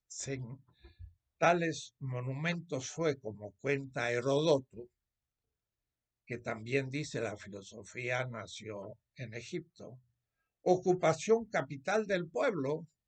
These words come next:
y proeza capital de los príncipes. Por eso, después de Faraón,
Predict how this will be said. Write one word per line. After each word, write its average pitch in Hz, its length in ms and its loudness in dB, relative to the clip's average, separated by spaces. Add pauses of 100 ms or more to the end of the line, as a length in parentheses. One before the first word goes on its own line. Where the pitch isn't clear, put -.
(380)
y 151 120 -2
proeza 185 600 4
capital 160 580 0
de 190 100 0
los 160 260 2
príncipes. - 840 -2
Por 160 180 4
eso, 190 380 -4 (260)
después 185 480 6
de 220 120 4
Faraón, 165 760 4